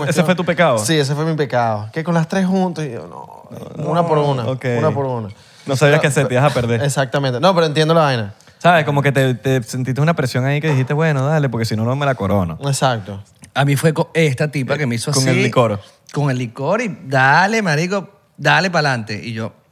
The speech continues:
Speaker 3: "Bueno, weón, vámonos". Me acuerdo que la caraja me hizo tomar tres shots y en el tercero yo vomité.
Speaker 2: <laughs> Cabrón, no estabas tomando, ¿no?
Speaker 1: Pero
Speaker 3: No
Speaker 1: se dio
Speaker 3: sabía,
Speaker 1: cuenta.
Speaker 3: yo no sabía, o sea, vomité porque ya no po-, ya no podía, o
Speaker 1: ¿Se
Speaker 3: sea,
Speaker 1: dio cuenta?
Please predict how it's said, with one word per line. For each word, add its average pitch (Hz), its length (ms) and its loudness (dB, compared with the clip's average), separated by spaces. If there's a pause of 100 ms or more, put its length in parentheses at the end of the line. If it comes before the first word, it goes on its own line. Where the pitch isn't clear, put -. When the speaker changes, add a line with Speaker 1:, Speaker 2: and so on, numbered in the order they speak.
(320)
Speaker 3:
"Bueno, 104 280 -10
weón, 98 300 -8
vámonos". 127 600 -4 (880)
Me 139 100 -4
acuerdo 127 220 0
que 165 80 2
la 151 80 0
caraja 127 200 -2
me 160 100 -4
hizo 160 160 -4
tomar 127 340 -4
tres 160 200 0
shots 165 380 -2
y 160 60 -8
en 147 80 -2
el 120 140 -4
tercero 139 720 -4
yo 120 380 -4 (480)
vomité. 104 640 -8 (360)
Speaker 2:
<laughs> - 680 -4
Cabrón, 123 300 2
no 120 80 -2
estabas 123 200 -2
tomando, 110 380 -2
¿no? 101 40 -6
Speaker 1:
Pero 165 200 4
Speaker 3:
No - 60 -2
Speaker 1:
se 170 60 4
dio 165 120 4
Speaker 3:
sabía, 165 80 2
Speaker 1:
cuenta. - 460 2
Speaker 3:
yo 123 60 -4
no 135 100 -4
sabía, 170 320 0
o 139 40 0
sea, 131 120 -2
vomité 120 340 -2
porque 165 280 -4
ya 131 120 0
no 143 80 -2
po-, 147 180 -4
ya 120 180 -2
no 107 120 -4
podía, 135 360 0
o - 20 -4
Speaker 1:
¿Se 101 60 -6
Speaker 3:
sea, 156 80 6
Speaker 1:
dio 156 180 2
cuenta? 127 420 0